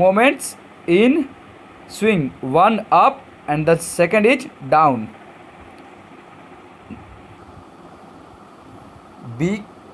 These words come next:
B का answer हो गया पूरा question का। And C, read the lines and answer the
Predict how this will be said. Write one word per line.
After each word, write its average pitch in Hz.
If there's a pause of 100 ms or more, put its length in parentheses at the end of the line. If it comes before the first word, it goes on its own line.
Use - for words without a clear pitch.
(140)
B 151
का 190
answer 196
हो 196
गया 220
पूरा 214
question 208
का। 262 (360)
And 170
C, 214 (280)
read 233
the 226
lines 208 (220)
and 196 (100)
answer 196
the 196